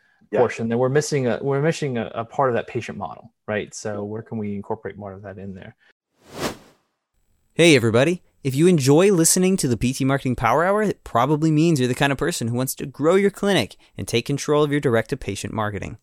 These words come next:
Speaker 3: But what if there was something you could do today to improve your clinic website,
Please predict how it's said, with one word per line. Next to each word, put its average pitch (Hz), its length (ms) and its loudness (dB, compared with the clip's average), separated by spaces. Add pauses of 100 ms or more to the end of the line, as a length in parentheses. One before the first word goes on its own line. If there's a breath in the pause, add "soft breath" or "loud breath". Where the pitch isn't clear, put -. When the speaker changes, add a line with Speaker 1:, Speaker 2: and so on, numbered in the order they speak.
(360)
Speaker 3:
But 139 100 0
what 214 140 6
if 269 60 0
there 285 140 -2
was 240 100 4
something 185 300 4
you 170 100 2
could 170 120 2
do 156 140 4
today 135 540 4
to - 140 -4
improve 127 460 2
your 139 100 0
clinic 135 300 0
website, 113 440 -2